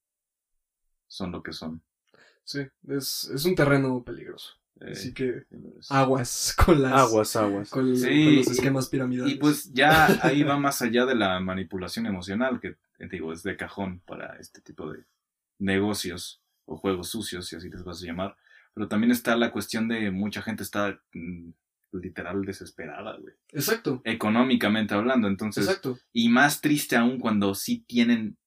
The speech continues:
Speaker 1: están entre la espada y la pared y llega un pinche estafador a, a, a,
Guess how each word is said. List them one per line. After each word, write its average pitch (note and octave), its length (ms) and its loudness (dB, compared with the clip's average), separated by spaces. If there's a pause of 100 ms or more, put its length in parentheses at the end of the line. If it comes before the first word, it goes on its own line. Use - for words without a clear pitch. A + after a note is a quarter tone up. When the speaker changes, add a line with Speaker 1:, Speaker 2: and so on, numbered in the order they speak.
(300)
Speaker 1:
están A#2+ 340 -2
entre B2 240 -2
la G2 80 2
espada A#2 280 2
y - 20 2
la A2 140 0
pared G#2 340 -2 (280)
y G2+ 140 -2
llega A2 200 0
un A#2 200 2
pinche G#2+ 640 0
estafador F#2+ 640 -2
a, G2 340 0
a, F2+ 460 -4
a, E2+ 400 -12